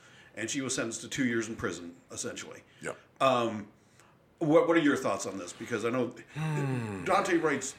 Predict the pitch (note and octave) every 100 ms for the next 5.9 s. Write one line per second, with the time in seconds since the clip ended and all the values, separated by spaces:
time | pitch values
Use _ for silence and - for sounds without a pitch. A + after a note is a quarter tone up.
0 | - - - D3+ C3+ G#2 F#2+ - - D3+
1 | D3 G2 F2 - - C#3 C3+ B2+ B2 G#2+
2 | A2 C#3+ G#2+ G#2+ G2+ A#2 C#3+ A#2 A#2+ -
3 | - D3+ G#2+ - - - - - - D#3
4 | D#3 E3 E3 C#3+ D#3 B2+ B2 G2 G2+ F#2
5 | - G#2 - _ _ - G#2+ G2+